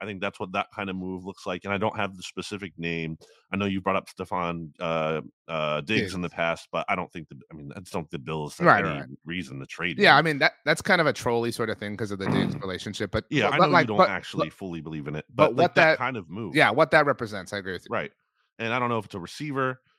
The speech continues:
Speaker 1: um, but, but it could be because, you know, when the Eagles went to the Super Bowl two years ago, they had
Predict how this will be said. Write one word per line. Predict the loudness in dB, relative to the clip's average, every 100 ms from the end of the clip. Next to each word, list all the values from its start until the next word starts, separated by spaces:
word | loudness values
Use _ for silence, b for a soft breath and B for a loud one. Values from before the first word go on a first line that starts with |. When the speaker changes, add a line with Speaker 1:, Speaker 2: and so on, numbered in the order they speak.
| _ -4
Speaker 1:
um, | -2 -2 -2 -8 -8
but, | -8 -8
but | -10 -8 -8
it | -4
could | -4
be | -2 -4
because, | -6 -4 -2 -2 -4
you | -4
know, | -4 -4 -6
when | -4 -4 -2
the | -6
Eagles | -8 -10
went | -12
to | -12
the |
Super | -12 -10 -6
Bowl | -6 -6
two | -8
years | -10 -10
ago, | -8 -6
they | -6 -6
had | -6 -8